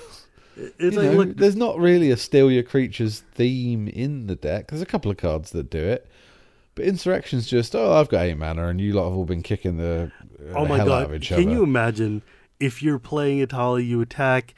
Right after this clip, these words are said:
Speaker 1: you flip off the top of your deck an Insurrection, then you get another combat phase, and then, then you just win?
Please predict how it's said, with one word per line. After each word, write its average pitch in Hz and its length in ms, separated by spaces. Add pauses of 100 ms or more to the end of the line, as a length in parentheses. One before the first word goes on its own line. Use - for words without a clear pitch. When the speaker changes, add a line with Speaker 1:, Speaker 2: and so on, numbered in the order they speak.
(220)
Speaker 1:
you 117 120
flip 143 340
off 143 180
the 127 100
top 131 420
of 139 60
your 120 120
deck 117 280
an 113 140
Insurrection, 120 600
then 117 140
you 113 60
get 113 240
another 113 440
combat 120 540
phase, 139 340
and 131 200
then, 117 140 (400)
then 143 180
you 139 120
just 139 220
win? 170 440